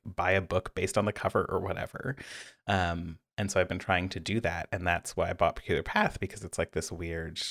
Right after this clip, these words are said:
uh, magical realism, like, mystical, like,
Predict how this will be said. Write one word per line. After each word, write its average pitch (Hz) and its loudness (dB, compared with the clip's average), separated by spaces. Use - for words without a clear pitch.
uh, 82 -4
magical 82 -2
realism, 82 -4
like, 82 -8
mystical, 82 -4
like, 80 -4